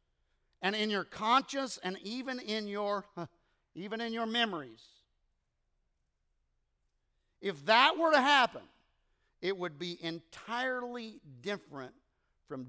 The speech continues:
doing your best to be a good Christian. It's a totally different mindset,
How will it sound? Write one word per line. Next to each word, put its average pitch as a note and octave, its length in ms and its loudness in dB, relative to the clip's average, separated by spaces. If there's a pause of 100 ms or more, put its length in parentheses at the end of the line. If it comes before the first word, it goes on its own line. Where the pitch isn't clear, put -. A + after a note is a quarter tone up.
doing F#3 360 -4
your D3+ 140 -6
best C#3 640 -4
to C#3+ 80 -8
be C3+ 220 -8
a B2+ 100 -4
good A#2 260 -8
Christian. - 420 -18 (2000)
It's - 80 -20
a - 20 -20
totally F3 240 -2
different C3+ 260 -8 (300)
mindset, G#2 400 -14